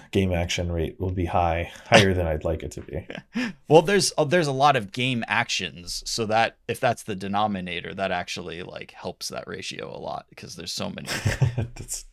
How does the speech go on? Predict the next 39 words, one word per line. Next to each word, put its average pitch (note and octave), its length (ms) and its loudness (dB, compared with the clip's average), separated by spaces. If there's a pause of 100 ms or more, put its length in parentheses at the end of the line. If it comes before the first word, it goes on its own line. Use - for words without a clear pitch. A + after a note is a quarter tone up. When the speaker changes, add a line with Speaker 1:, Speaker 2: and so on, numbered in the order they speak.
Speaker 1:
yeah. - 220 2
Speaker 2:
mistakes D3 400 4
per B2+ 180 4
turn, C#3+ 400 6
though. G2 200 2
I G#2 80 2
think A#2 260 -2
you, G2 200 -6
you A2 180 -4
just, - 260 2
like, G2+ 180 0
average F#2+ 480 -2
one F#2+ 380 -4
with G#2 160 -12
this - 180 -8
deck, - 260 -6
regardless F#2 600 -6
of F#2+ 120 -2 (120)
<laughs> - 100 -8
how B2 180 2
good A2 280 -4
you F2 160 -8
are A2 180 0
with - 180 -4
it. - 340 -6 (1900)
Speaker 1:
Which, - 260 4
to - 80 -4
be A3+ 100 2
fair, F#3 240 8
is G2 460 2 (100)
some A#2 200 -4
of A2 60 2
the F#2 140 2 (140)
kind F#2 160 2
of F2+ 80 0
Magic F2+ 300 -2
I F2+ 80 -2
like E2+ 180 -6
playing. D#2+ 320 -2